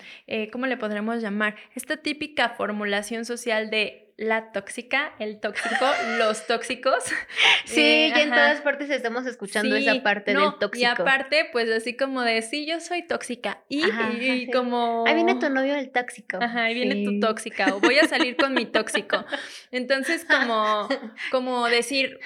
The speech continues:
Speaker 1: ah, pues, es súper normal ser así.
Speaker 2: Sí,
Speaker 1: No, no,
Speaker 2: y
Speaker 1: no.
Speaker 2: hasta todo mundo se ríe de eso, porque le dan lugar al TikTok o al Reel ahí, pues, en
Speaker 1: Ajá.
Speaker 2: redes sociales.
Speaker 1: O sea, y está súper padre, vamos a echar relajo
Speaker 2: Está
Speaker 1: en las redes
Speaker 2: chistoso,
Speaker 1: sociales,
Speaker 2: ¿no?
Speaker 1: ¿no? O sea, para eso son.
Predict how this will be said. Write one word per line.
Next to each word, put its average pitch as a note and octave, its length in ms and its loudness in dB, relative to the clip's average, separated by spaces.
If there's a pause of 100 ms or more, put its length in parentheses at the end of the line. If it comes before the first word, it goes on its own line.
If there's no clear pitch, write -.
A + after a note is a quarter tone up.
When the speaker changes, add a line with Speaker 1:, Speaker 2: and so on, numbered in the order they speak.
(160)
Speaker 1:
ah, A3 120 0
pues, B3 180 0
es D4+ 100 -4
súper F#4+ 300 4
normal A3+ 500 0
ser C4 180 -4
así. B3+ 240 -2
Speaker 2:
Sí, G#3+ 240 4
Speaker 1:
No, G3+ 100 4
no, F#3+ 140 -4
Speaker 2:
y A3+ 60 4
Speaker 1:
no. A#3 40 6
Speaker 2:
hasta B3 280 2
todo C4 240 2
mundo D4 260 -2
se D4+ 160 0
ríe F#3+ 300 0
de G#3+ 240 2
eso, A#3+ 260 -2
porque F#3+ 260 -6
le F#3+ 140 0
dan G3 180 2
lugar G#3 320 0
al F#3 200 0
TikTok F#3+ 520 0
o F3 100 -2
al D#3+ 140 -2
Reel E3+ 400 -4
ahí, E3+ 220 -4
pues, A#3+ 160 -4
en F3+ 160 -2
Speaker 1:
Ajá. A3 60 2
Speaker 2:
redes G3 240 4
sociales. G3+ 540 2
Speaker 1:
O D4 120 4
sea, D4+ 140 4
y D4+ 80 4
está D#4 200 -2
súper F4 400 0
padre, A#3 360 2
vamos A#3 280 -4
a C4 40 -6
echar A3+ 260 -2
relajo A3+ 320 2
Speaker 2:
Está A3 120 0
Speaker 1:
en G#3+ 80 0
las G3 140 -2
redes G3+ 220 4
Speaker 2:
chistoso, G#3 160 0
Speaker 1:
sociales, G3+ 420 0
Speaker 2:
¿no? G3+ 160 0
Speaker 1:
¿no? G#3 260 -4
O G#3+ 40 -8
sea, G3 220 -6
para G3+ 180 2
eso G#3+ 220 -4
son. G#3 320 -2